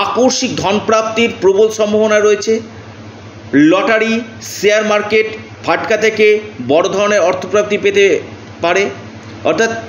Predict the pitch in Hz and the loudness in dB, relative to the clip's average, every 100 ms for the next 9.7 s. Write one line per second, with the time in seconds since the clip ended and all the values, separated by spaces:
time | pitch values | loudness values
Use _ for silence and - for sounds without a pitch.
0 | - - - - - - 220 208 226 214 | -14 -16 -16 -16 -16 -2 0 2 0 0
1 | 208 226 220 226 226 226 226 - - - | 0 2 2 4 4 4 2 -4 -18 -20
2 | - - - - - - 175 220 208 208 | -20 -20 -20 -20 -14 -4 0 2 2 2
3 | 208 220 185 175 196 202 202 202 214 170 | 2 2 4 4 2 2 0 0 -4 -4
4 | - 220 247 240 190 196 208 202 214 190 | -2 2 4 2 2 2 4 2 2 0
5 | 170 180 185 196 190 202 208 - - - | 0 -4 -2 0 0 0 -2 -6 -18 -18
6 | - - - - 160 208 262 247 247 247 | -18 -18 -12 -2 0 2 2 4 2 2
7 | 247 247 233 - - - 151 170 196 226 | 2 0 -2 -12 -18 -8 -4 -2 0 0
8 | 214 - 165 180 214 226 220 226 226 220 | 0 0 -2 0 0 2 2 2 2 -4
9 | - - - - 175 185 220 | -14 -18 -8 -4 -2 -2 -4